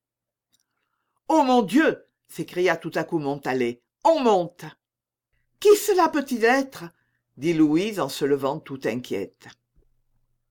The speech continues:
Mesdemoiselles, je vous gêne beaucoup. J'ai été bien indiscret, sans doute, »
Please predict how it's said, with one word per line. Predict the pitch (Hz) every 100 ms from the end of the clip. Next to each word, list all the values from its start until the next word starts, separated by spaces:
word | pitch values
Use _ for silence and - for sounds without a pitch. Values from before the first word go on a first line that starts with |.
| _ -
Mesdemoiselles, | 180 214 185 165 156 262 262 180
je | 170
vous | 190 190
gêne | 175 196 165
beaucoup. | 135 214 254 330 277 - _ _ _ -
J'ai | 214 214
été | 185 185
bien | 135 190 196
indiscret, | 165 151 165 - 240 359
sans | - 202 170
doute, » | 151 151 139